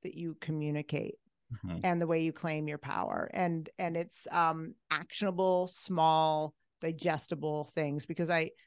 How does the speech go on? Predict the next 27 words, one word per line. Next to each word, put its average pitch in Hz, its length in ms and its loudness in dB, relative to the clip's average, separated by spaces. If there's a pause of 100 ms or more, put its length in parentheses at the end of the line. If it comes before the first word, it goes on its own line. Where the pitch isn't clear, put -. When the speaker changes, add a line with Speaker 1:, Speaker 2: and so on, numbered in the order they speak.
(120)
Speaker 1:
I 196 40 -8
think 185 140 0
a 196 40 4
lot 170 320 6
of 190 80 0
people 190 300 -4
try 170 400 2
to 170 160 -6
give 156 240 -4
these 156 240 -2
huge, 262 800 2
I - 200 -20
mean, 220 100 4
I 233 100 6
talk 226 260 0
about 185 300 4
my 180 100 4
life 170 320 4
and 170 80 -4
my 160 140 -6
story, 175 580 2 (380)
but 208 100 -2
they 196 160 4
give 240 300 0
all 214 120 6
this 202 160 -2
inspiration 175 1000 -2